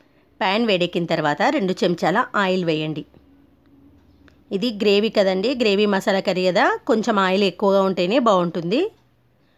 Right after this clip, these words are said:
కాబట్టి మీరు పెద్ద చెంచాతోటి ఒక రెండు చెంచాల ఆయిల్ వేసుకోండి. తర్వాత హాఫ్ టేబుల్ స్పూన్ ఆవాలు, పావు టేబుల్ స్పూన్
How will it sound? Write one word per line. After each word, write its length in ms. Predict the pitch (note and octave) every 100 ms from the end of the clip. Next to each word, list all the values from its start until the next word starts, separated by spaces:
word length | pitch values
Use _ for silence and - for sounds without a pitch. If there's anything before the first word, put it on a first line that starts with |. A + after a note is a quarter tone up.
| _ _ _ _ -
కాబట్టి 280 | F#3 F#3 G3
మీరు 160 | G3 F4 A4 - -
పెద్ద 140 | E3+ F#3 G#3
చెంచాతోటి 540 | F#3+ F#3+ F3 F3+ B3+ D#4+ B3+
ఒక 140 | G3 F3
రెండు 200 | F3 E3+
చెంచాల 400 | F3 F3 F3 A3+ C#4+ G3+
ఆయిల్ 240 | F3+ F#3 D#3+
వేసుకోండి. 460 | D#3+ - D#3 D3 - - _ _ _ _ _ _ _ _ _ _ _ -
తర్వాత 320 | F#3+ F3 E3+ C4 F#4+ -
హాఫ్ 180 | A3 G#3+
టేబుల్ 240 | F#3+ E3+ F3
స్పూన్ 220 | - E3+ - E3+
ఆవాలు, 340 | F3+ F#3+ D#4+ A#4 - _ _ _ _ _ _ _ _ _ _ _ _ _ _ _ _ _ _ _ _ _
పావు 220 | A3+ G#3+ G3+
టేబుల్ 240 | F3 F3
స్పూన్ 220 | - C#4+